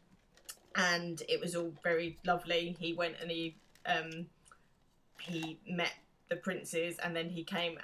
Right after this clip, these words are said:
and met Prince George before he was getting ready for bed, and there was that famous photograph of him with Prince George in his pajamas. Um, and we were told that this was not the visit that Trump was gonna have.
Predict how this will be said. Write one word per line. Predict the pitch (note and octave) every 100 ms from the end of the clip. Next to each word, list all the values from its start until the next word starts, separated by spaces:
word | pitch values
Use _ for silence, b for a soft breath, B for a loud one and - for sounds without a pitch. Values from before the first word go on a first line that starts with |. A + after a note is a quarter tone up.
| E3
and | E3 E3+ -
met | F3+ F3 -
Prince | - F3 - -
George | - F3 E3+ D3
before | E3 - E3+ D#3+ D#3+
he | F3+ E3
was | E3+ -
getting | D#3
ready | E3 E3
for | E3
bed, | F3 F3+ E3+
and | F3
there |
was | E3
that | D#3+ -
famous | E3 E3+ D3+
photograph | E3 - D#3+ D#3
of | D#3 D#3+
him | E3
with | D3+ D3 -
Prince | E3 -
George | E3 E3
in | D3+
his | D#3
pajamas. | - - G#3 F#3+ F#3 F#3 B B B B -
Um, | F#3+ F3+ -
and | F3+
we | F3
were | F3+
told | F#3 F3+ F3 F3
that | D#3 - - -
this | F#3
was | F3 F3
not | F3 C#3 -
the |
visit | E3 D#3 A#2 A#2+
that | G2 - -
Trump | - A3
was | E3+ -
gonna | D3+
have. | G3 G#3 G3